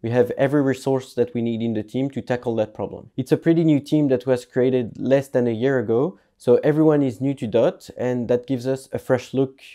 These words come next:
on everything that we do, and everyone is really motivated to improve the user experience. As a backend engineer, my role in that team is to help building the best service that we can.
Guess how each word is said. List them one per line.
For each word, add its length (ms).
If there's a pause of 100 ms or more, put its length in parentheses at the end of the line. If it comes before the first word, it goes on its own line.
on 200
everything 440
that 180
we 80
do, 320
and 320
everyone 400
is 140
really 200
motivated 600
to 280
improve 380
the 100
user 300
experience. 680 (640)
As 160
a 40
backend 300
engineer, 640
my 200
role 260
in 140
that 180
team 300
is 220
to 120
help 300
building 340
the 100
best 300
service 320
that 160
we 80
can. 460